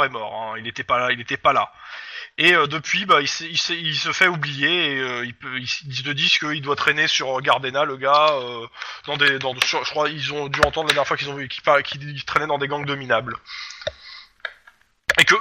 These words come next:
eux, clairement, ils sont perso-, persuadés du, euh, du meurtre, hein. Mais qu'ils ont jamais pu le prouver.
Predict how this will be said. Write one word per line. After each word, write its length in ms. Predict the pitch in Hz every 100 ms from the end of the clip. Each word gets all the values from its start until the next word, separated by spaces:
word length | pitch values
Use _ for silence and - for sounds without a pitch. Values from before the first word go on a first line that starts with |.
| 220
eux, 60 | 247
clairement, 300 | 240 196 220
ils 40 |
sont 120 | -
perso-, 280 | 208 185 190
persuadés 500 | 151 190 - 175 170
du, 240 | 160 151 143
euh, 680 | 131 123 120 117 113 113 110
du 120 | 120
meurtre, 280 | 123 - -
hein. 240 | - - - - - - - - - -
Mais 100 | 156
qu'ils 180 | - 143
ont 60 |
jamais 240 | 139 151 147
pu 120 | 156
le 60 | 131
prouver. 220 | 135